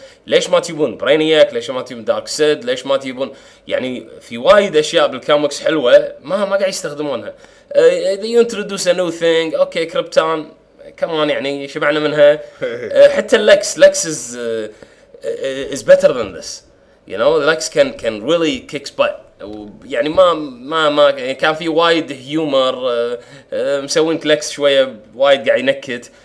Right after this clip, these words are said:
Speaker 1: Lex is serious. آه، فما، ما، يعني أنا وايد عندي كان تحفظ على الأول. طبعًا، أوكي، أنا أقول لك يعني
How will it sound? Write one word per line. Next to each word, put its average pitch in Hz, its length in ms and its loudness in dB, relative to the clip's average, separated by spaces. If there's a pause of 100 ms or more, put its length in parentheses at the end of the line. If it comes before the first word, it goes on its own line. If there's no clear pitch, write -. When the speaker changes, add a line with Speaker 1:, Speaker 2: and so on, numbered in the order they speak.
(140)
Speaker 1:
Lex 98 120 2
is - 400 -8
serious. 190 480 -4 (540)
آه، 143 380 10
فما، 175 480 4
ما، 165 240 0
يعني 143 300 4
أنا 147 160 8
وايد 147 340 6
عندي 117 180 -6
كان 107 300 -4
تحفظ - 440 -10
على 101 180 -2
الأول. 104 320 -6
طبعًا، 202 380 2 (160)
أوكي، 196 320 4
أنا 139 120 4
أقول 170 160 -2
لك - 200 -8
يعني 110 540 -8